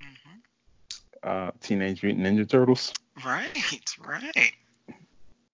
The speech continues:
Speaker 2: I didn't actually watch that one.
Speaker 1: I watched that one.
Speaker 2: Oh, so you thought he was good in it?
Speaker 1: I thought, I mean, it was, it was, I mean, it's a, it's, it was in, it's Universal,
Speaker 2: <laughs>
Speaker 1: and it was an action movie, so, you know, there's other problems, but they weren't his.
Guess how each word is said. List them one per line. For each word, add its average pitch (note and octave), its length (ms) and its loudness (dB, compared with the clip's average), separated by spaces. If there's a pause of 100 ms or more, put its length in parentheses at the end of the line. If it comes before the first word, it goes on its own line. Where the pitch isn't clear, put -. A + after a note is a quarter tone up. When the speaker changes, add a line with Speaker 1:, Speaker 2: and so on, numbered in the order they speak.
(180)
Speaker 2:
I A#2 120 10
didn't G#2+ 200 8
actually F2 280 -4
watch E2+ 320 -4
that E2 260 4
one. E2 180 -10 (600)
Speaker 1:
I G#3 120 10
watched - 240 2
that - 80 -20
one. - 1300 0
Speaker 2:
Oh, - 20 10
so A#2 160 4
you G#2 100 2
thought G2 160 4
he F#2+ 60 0
was F#2 120 -2
good G#2+ 180 2
in C3 120 0
it? - 80 -12 (680)
Speaker 1:
I A#3 120 6
thought, E4+ 220 0
I - 20 -16
mean, D4 260 -6
it A3+ 180 -2
was, G#3+ 320 -6 (1000)
it A2+ 60 -16
was, A#2+ 240 -8 (100)
I D3+ 60 -10
mean, B2+ 120 -4
it's A2 180 -6
a, G#2+ 100 -8 (360)
it's, - 180 -8 (1200)
it D#3+ 60 -10
was D3+ 140 0
in, G3 180 4
it's - 340 0
Universal, C3+ 500 0
Speaker 2:
<laughs> - 420 2 (460)
Speaker 1:
and C#3+ 120 4
it - 20 2
was B2+ 120 -4
an B2+ 60 0
action C3 480 6
movie, G#2 220 -18
so, - 160 -8
you D3 140 -8
know, D3 120 -4
there's B2+ 260 -6
other A#2+ 160 -10
problems, A#2 520 -12
but B2 120 -14
they C#3 80 -2
weren't C3 200 -2
his. - 200 -6